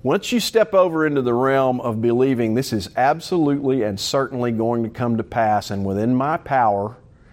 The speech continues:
you're in that realm of starting to ignore the fact that your time is finite and you don't know when the end may be coming. So we do plan and we think about things. It's prudent to do that, but we should do it in the context of faith, recognizing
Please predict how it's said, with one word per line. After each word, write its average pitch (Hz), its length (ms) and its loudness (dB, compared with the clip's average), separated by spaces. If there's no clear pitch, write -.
you're 135 200 2
in 151 140 2
that 160 180 4
realm 160 360 4
of 131 100 -2
starting 135 380 2
to 120 100 2
ignore 131 380 2
the 117 80 -4
fact 110 460 2
that - 200 -12
your 131 80 0
time 123 340 -2
is 123 100 -2
finite 92 600 -4
and 101 120 -2
you 110 120 2
don't 110 180 -2
know 104 160 -2
when 101 260 -2
the 104 220 0
end 104 400 -2
may 101 200 -2
be 95 180 -4
coming. 90 400 -6
So 170 100 0
we 180 140 2
do 269 160 4
plan 196 560 2
and 151 100 0
we 139 80 2
think 185 240 -2
about 170 320 0
things. 165 240 -2
It's - 220 -4
prudent 165 560 0
to 160 80 0
do 170 200 0
that, 160 360 -2
but 160 120 4
we 165 160 4
should 143 320 0
do 240 240 4
it - 260 0
in 165 160 2
the 220 80 0
context 190 580 -2
of 120 100 0
faith, 143 640 2
recognizing 143 840 2